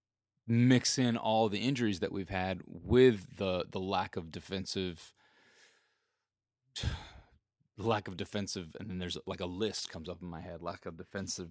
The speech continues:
you know, consistency, lack of defensive effort, lack of defensive plan, lack of defensive concept. Uh, it's, it, just go down the line. Um, it's tough.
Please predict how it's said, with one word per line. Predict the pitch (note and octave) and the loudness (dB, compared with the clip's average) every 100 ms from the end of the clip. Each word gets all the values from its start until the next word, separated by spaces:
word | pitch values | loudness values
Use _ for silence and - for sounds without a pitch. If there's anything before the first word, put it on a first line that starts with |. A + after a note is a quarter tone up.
| G2 | -8
you | G#2 | -8
know, | F2 - | -8 -12
consistency, | D#2+ - A2 A2 - F#2+ F2+ | -12 -10 -8 -8 -8 -8 -6
lack | E2+ F#2 | -8 -10
of | D#2 | -14
defensive | F2+ G2 F2+ E2 - | -14 -12 -12 -12 -10
effort, | G#2 F#2 - | -8 -8 -8
lack | F#2 F#2 | -8 -10
of | F#2 D#2+ | -12 -16
defensive | D#2+ F#2+ F2 E2 - | -14 -12 -12 -6 0
plan, | - G2+ D2 F2 G2 - - _ _ | 0 0 -4 -6 -10 -14 -20 _ _
lack | F2 E2 - | -12 -10 -12
of | D#2+ | -16
defensive | E2 F2 F2+ - F2 E2+ _ _ | -14 -10 -10 -10 -14 -14 _ _
concept. | - A2+ A2 G2 F2+ - - _ _ _ _ _ _ | -8 -6 -4 -4 -4 -6 -16 _ _ _ _ _ _
Uh, | G#2 F#2+ E2 D#2+ - _ _ | 0 0 0 -4 -10 _ _
it's, | - F#2 - - - | -8 -8 -8 -10 -8
it, | G2 - G2 | -10 -10 -10
just | G2+ - | -6 -2
go | A#2 G#2 | 2 2
down | F#2 | 0
the | F2 | -2
line. | F#2 G#2 F2 D#2 - - - _ _ - | 0 0 -2 -8 -14 -20 -20 _ _ -8
Um, | G2+ F#2+ F2+ E2+ - _ _ _ _ _ _ _ _ _ _ - - - | -4 -2 -2 -6 -10 _ _ _ _ _ _ _ _ _ _ -16 -8 -4
it's | A#2+ | -4
tough. | - C#3 G#2 - | 0 2 2 -2